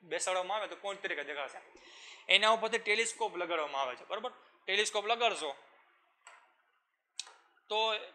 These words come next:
ટેલિસ્કોપની મદદથી શું નક્કી કર્યું કે ટેલિસ્કોપની મદદથી આની કોણીય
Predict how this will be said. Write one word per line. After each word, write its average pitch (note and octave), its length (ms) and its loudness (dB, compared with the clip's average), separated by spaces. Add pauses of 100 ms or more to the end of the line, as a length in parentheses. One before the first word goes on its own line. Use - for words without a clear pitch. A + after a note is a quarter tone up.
(240)
ટેલિસ્કોપની G#3 560 0
મદદથી G#3 460 -4
શું - 340 -8
નક્કી A3+ 240 -6
કર્યું F3+ 380 -4
કે E3+ 60 -10
ટેલિસ્કોપની G3 560 -6
મદદથી F3+ 400 -6
આની G#3+ 180 -2
કોણીય G3 640 -6